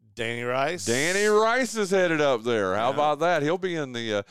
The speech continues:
Speaker 2: he was telling us yesterday about where his seats are. He's in row ninety-two <laughs> in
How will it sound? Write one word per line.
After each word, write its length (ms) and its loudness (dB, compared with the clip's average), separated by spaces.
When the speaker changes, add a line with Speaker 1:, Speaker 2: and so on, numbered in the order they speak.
Speaker 2:
he 100 0
was 160 -2
telling 280 0
us 140 -4
yesterday 380 0
about 240 0
where 100 2
his 160 0
seats 340 -8
are. 300 0
He's 220 -4
in 100 -4
row 260 2
ninety-two 840 -4
<laughs> 1000 -6
in 140 -4